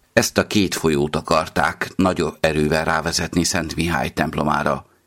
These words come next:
Így akartak mindent elpusztítani. Ám Szent Mihály leszállt az égből a templomhoz, és megvédte azt. Az ellenség megszégyenülve állt odébb.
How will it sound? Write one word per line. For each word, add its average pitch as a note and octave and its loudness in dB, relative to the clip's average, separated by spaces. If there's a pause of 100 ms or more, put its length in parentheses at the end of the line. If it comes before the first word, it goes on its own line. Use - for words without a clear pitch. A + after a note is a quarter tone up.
(200)
Így F2+ 4
akartak E2+ 0
mindent D#2 2
elpusztítani. D2+ -2 (920)
Ám E2+ 6
Szent F2+ 0
Mihály F2 2 (280)
leszállt E2 2
az E2+ -2
égből E2+ 2
a - -12
templomhoz, E2+ 0 (160)
és - -2
megvédte D2 0
azt. - -4 (640)
Az F2+ 0
ellenség F#2 4
megszégyenülve D2+ 2
állt C#2 0
odébb. C#2 0